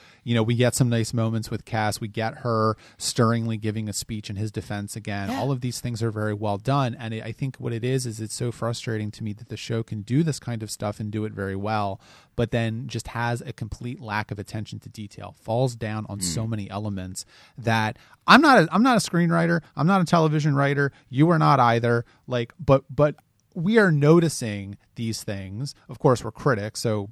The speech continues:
Speaker 1: part of
Speaker 2: Yeah.
Speaker 1: the reason we're noticing these things is because we are critics. But, like,
Speaker 2: And we
Speaker 1: it
Speaker 2: also
Speaker 1: is
Speaker 2: have
Speaker 1: the
Speaker 2: the
Speaker 1: ca-
Speaker 2: benefit of twenty further years where television did get much more attention to detail of past it.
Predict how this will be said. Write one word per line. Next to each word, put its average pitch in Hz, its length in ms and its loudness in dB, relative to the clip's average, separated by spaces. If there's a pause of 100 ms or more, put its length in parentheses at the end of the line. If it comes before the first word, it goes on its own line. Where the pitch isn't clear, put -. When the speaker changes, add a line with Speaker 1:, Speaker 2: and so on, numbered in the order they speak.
(200)
Speaker 1:
part 113 200 2
of 202 40 4
Speaker 2:
Yeah. 101 160 6
Speaker 1:
the 82 60 -4
reason 104 160 -8
we're 101 100 -8
noticing 110 380 -2
these 101 180 -10
things 104 220 -8
is 101 100 -10
because 110 320 -8
we 101 60 -12
are 95 100 -12
critics. 180 340 0
But, 147 200 -6
like, 143 260 0
Speaker 2:
And 214 140 10
we 233 80 6
Speaker 1:
it 226 40 12
Speaker 2:
also 202 240 12
Speaker 1:
is 185 40 10
Speaker 2:
have 185 140 12
Speaker 1:
the 180 60 6
Speaker 2:
the 165 80 2
Speaker 1:
ca- 117 60 -10
Speaker 2:
benefit 151 480 8
of 113 180 0
twenty 131 680 2 (240)
further 127 340 4
years 110 500 2
where 117 120 0
television 113 720 0
did 107 300 -2
get 110 240 -4
much 95 260 -4
more 95 240 0
attention 90 500 -6
to 87 100 -6
detail 73 560 -10
of 65 280 -18
past - 400 -4
it. 73 160 -12